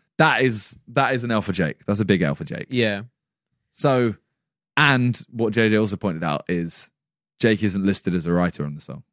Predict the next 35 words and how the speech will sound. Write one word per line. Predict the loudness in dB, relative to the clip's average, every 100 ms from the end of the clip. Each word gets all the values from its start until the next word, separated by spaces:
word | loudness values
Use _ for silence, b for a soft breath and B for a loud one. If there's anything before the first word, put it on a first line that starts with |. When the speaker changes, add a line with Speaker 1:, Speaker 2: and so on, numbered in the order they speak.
| -6
Speaker 2:
Mm. | -4 -4 -6 -14 _ _
Speaker 1:
So | -2
it's | 0 2
another | 2 2 0
L. | -2 -6 _
Speaker 2:
Mm, | -18 -12
that | -10
is | -10
an |
L, | -8 -10 -12 _
actually. | -20 _ -20 -20 _ _
Speaker 1:
So | 0 4 4 4
y-, | 2 0 -4 0
I | 2
think | 4 4
J | 6 6
J | 4
did | 2 0
take | 0 0
a |
little | 0 0 -2
L. | -2 -4 _ _ _ _ _
Speaker 2:
Yeah, | 0
Speaker 1:
But | 4
I | 2
Speaker 2:
just | 2
a |
Speaker 1:
think | 0 0 0
Speaker 2:
little | -2
Speaker 1:
it's | 0
Speaker 2:
L. | 2
Speaker 1:
not | 2 4
one | 2 4
that | 2
I | -2